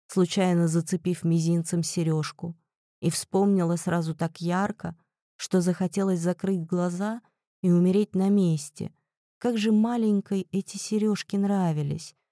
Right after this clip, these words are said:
Всё тянуло пальчики к прозрачным алым камням, хватала, игралась. Замок никак не поддавался, и она почти вырвала серёжку из уха. Кровь капнула на шею.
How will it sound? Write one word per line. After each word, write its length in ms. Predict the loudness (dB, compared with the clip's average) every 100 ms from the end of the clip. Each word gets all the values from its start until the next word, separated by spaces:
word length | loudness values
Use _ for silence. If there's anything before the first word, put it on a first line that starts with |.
| _ _
Всё 160 | -2 0
тянуло 400 | 2 2 4 0
пальчики 680 | 0 0 0 -2 -6 -4 -6
к 120 | -4
прозрачным 760 | -2 0 2 0 -2 -2 -2 0
алым 340 | 0 2 0
камням, 760 | -2 -2 0 2 2 0 -2 -6 _ _ _
хватала, 800 | -2 0 0 -2 0 0 -2 -4 _ _ _
игралась. 840 | -2 2 4 4 2 2 0 -4 -14 _ _ _ _ -6
Замок 480 | 2 4 4 2 0
никак 340 | 0 -2 0
не 80 | -2
поддавался, 1000 | -2 -2 0 0 0 0 -2 -4 -10 -10 _ _ _ _
и 80 | 2
она 240 | 4 4
почти 400 | 2 -2 -2 0
вырвала 680 | 0 0 0 2 2 2 2
серёжку 680 | 0 0 2 2 -2 -2 0
из 220 | 0 0
уха. 440 | -2 -4 -6 -12 -12 _ _ _ _
Кровь 360 | 0 2 2 0
капнула 500 | -6 -2 0 0 0
на 160 | 0
шею. 560 | -2 -4 -2 -2 -2